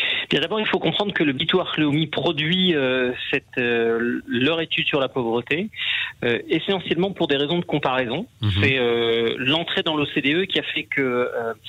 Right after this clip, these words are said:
Speaker 1: Israël s'est mis à définir un indice normatif de, de pauvreté, qui est
Speaker 2: Mhm.
Speaker 1: celui utilisé dans l'ensemble des pays de l'O C D E. Cet indice-là de pauvreté, en fait, euh, repose essentiellement sur une analyse des,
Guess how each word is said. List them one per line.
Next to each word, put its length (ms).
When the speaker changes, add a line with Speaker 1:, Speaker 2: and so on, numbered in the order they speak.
Speaker 1:
Israël 500
s'est 100
mis 240
à 340
définir 440
un 120
indice 320
normatif 640
de, 360
de 80
pauvreté, 520
qui 160
est 40
Speaker 2:
Mhm. 120
Speaker 1:
celui 180
utilisé 400
dans 140
l'ensemble 500
des 100
pays 200
de 80
l'O 60
C 120
D 120
E. 60
Cet 160
indice-là 640
de 100
pauvreté, 480
en 100
fait, 320
euh, 140
repose 380
essentiellement 800
sur 400
une 140
analyse 580
des, 240